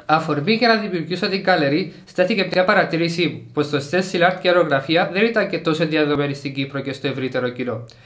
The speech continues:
Έτσι, με τη δημιουργία της γκαλερί, ο κόσμος σιγά σιγά άρχισε να εξοικειώνεται με αυτό το καινούργιο είδος τέχνης και να καταλαβαίνει πως αυτό δεν διαφέρει και τόσο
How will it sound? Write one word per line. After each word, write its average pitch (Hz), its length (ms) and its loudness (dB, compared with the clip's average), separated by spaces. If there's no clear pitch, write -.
Έτσι, 160 280 -2
με 226 120 6
τη 220 100 4
δημιουργία 185 440 0
της 185 160 0
γκαλερί, 175 500 0
ο - 80 -6
κόσμος 180 340 2
σιγά 180 300 2
σιγά 185 400 0
άρχισε 185 340 -2
να 196 60 2
εξοικειώνεται 175 600 0
με 180 80 -2
αυτό 165 280 -2
το 185 140 0
καινούργιο 147 460 0
είδος 143 200 0
τέχνης 165 420 -4
και 160 100 0
να 151 100 4
καταλαβαίνει 151 560 2
πως - 200 -2
αυτό 180 280 -2
δεν 262 160 0
διαφέρει 185 360 0
και 170 120 -2
τόσο 165 340 -2